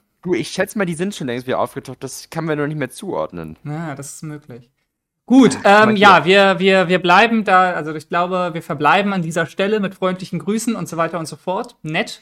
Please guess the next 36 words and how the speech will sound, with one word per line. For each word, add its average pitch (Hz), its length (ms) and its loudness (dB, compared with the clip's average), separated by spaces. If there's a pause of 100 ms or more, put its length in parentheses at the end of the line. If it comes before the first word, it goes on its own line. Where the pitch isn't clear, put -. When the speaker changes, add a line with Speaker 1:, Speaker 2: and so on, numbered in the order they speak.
(100)
Speaker 2:
Hurricanes, 208 800 -4
wirklich - 300 -12
schön. 190 380 -8 (420)
Speaker 1:
Ja. 135 460 2
Speaker 2:
Ähm, 185 300 -2 (240)
Speaker 1:
Gibt's 196 280 -12
denn 202 120 -2
im 165 120 -4
Englischen 190 400 -8
schon 165 240 -8
die, 156 100 -6 (160)
die 143 80 -8
Namen 143 320 0
für - 160 -12
die 123 140 -6
nächste? 165 720 -6
Das - 160 -14
ist - 100 -10
Speaker 2:
Oh, 160 80 -2
Speaker 1:
jetzt 139 140 -2
Speaker 2:
ja. 147 80 -6
Speaker 1:
ja - 20 -6
das, 139 180 -20
was 139 140 -18
mich 139 180 -14
am 107 100 -8
meisten 139 300 -6
interessiert. - 380 -16
Ach, - 60 -18
guck 233 140 -2
mal 190 120 -2
hier. 202 300 -6 (380)
Speaker 2:
Hm. 143 340 -8 (420)
Speaker 1:
Hier, 170 240 0
das 160 180 0
ist, - 180 -12